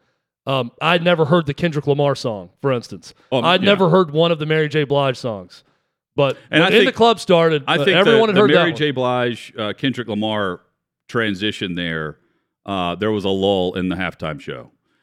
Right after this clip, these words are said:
Speaker 2: Well, it's also funny to me is that the, the, the media members who are critical about any halftime show had nothing critical to say about this
Speaker 1: You know where
Speaker 2: whatsoever.
Speaker 1: you know how those media members, though, decided to be critical?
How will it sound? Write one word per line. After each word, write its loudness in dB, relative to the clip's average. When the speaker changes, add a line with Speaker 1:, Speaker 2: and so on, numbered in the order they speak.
Speaker 2:
Well, 2
it's -4
also 2
funny 0
to 0
me 2
is -2
that -4
the, -2
the, -4
the -4
media 0
members -6
who -4
are -6
critical -6
about -4
any 2
halftime -6
show -10
had 2
nothing 2
critical 0
to -8
say -2
about -8
this -14
Speaker 1:
You -2
know 4
where 4
Speaker 2:
whatsoever. -2
Speaker 1:
you 0
know 6
how 0
those 0
media 0
members, -2
though, 4
decided -4
to -4
be -6
critical? -4